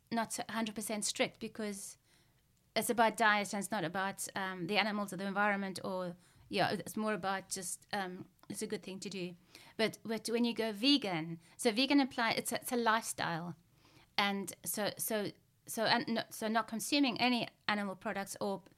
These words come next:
the, or the produce of, you know, like the secretions, you know, milk or dairy, honey, or anything like that, and not, not wearing any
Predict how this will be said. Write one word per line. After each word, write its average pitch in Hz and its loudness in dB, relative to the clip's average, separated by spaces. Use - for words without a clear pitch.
the, - -2
or 208 -4
the 202 -4
produce 196 -4
of, 185 -8
you 196 -6
know, 175 -2
like 180 -6
the 175 -10
secretions, 170 -6
you 170 -6
know, 165 -6
milk 165 -6
or - -8
dairy, 175 -4
honey, 170 -2
or 185 -4
anything 175 -4
like 170 -2
that, 185 -2
and 208 0
not, - 0
not 220 0
wearing 233 4
any 190 -4